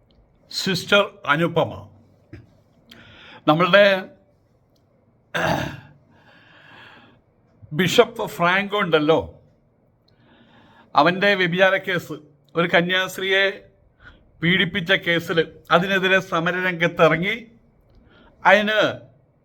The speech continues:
നായികാസ്ഥാനം വഹിച്ച് അതിൻ്റെ പേരിൽ ഒരുപാട് ആക്രമണങ്ങൾ ഏറ്റുവാങ്ങിയിട്ടുണ്ട്. ആ സിസ്റ്റർ അനുപമ, ആ അനുപമ, അനുപമ അവസാനം അവരുടെ മഠം വിട്ടു. ഇത്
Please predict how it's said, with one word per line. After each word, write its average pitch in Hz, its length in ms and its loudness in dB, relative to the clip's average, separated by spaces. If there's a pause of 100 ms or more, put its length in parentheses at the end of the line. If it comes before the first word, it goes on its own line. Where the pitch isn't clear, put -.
(280)
നായികാസ്ഥാനം 196 1040 2
വഹിച്ച് 143 360 -4 (680)
അതിൻ്റെ 180 200 2
പേരിൽ 226 220 2
ഒരുപാട് 226 340 2
ആക്രമണങ്ങൾ 226 520 -2
ഏറ്റുവാങ്ങിയിട്ടുണ്ട്. 165 800 -2 (840)
ആ 214 80 6 (200)
സിസ്റ്റർ 170 360 -6 (100)
അനുപമ, 117 380 -6 (1900)
ആ - 20 6 (140)
അനുപമ, 165 460 0 (240)
അനുപമ 170 420 -2
അവസാനം 143 500 0 (800)
അവരുടെ 131 320 0
മഠം 117 260 -2
വിട്ടു. - 200 -12 (1700)
ഇത് 220 160 4